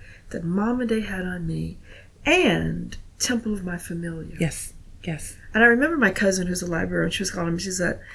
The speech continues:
Speaker 1: "I know you love this book 'cause it don't make no sense to me."
Speaker 2: <laughs>
Speaker 1: "What the hell, all these blank pages?" I was like,
Speaker 2: <laughs>
Speaker 1: "But that's the story."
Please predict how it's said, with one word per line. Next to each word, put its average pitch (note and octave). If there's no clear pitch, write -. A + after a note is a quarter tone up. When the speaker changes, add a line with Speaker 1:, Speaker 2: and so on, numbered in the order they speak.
Speaker 1:
"I G#3
know A#3
you G3
love F#3+
this G3
book F3+
'cause D#3+
it F#3
don't F3
make D3
no E3
sense E3
to E3+
me." D#3
Speaker 2:
<laughs> -
Speaker 1:
"What F4+
the -
hell, C4+
all C#4
these C4+
blank B3
pages?" B3+
I B3+
was -
like, C4
Speaker 2:
<laughs> -
Speaker 1:
"But C4+
that's -
the C#4+
story." C#4